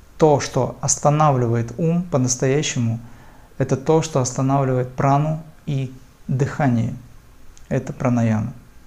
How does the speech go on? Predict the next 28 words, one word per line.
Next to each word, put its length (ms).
Более 240
подробное 880
объяснение 680
пранаямы 720
я 200
дам 320
на 120
семинаре. 600
Ну 200
или 320
при 160
посвящении 600
уже 180
в 80
седьмую 380
ступень. 600
Каким 280
все 280
образом 480
это 140
все 180
выполняется. 920
И 360
никаких, 640
как 160
говорится, 520
здесь 300
секретов 520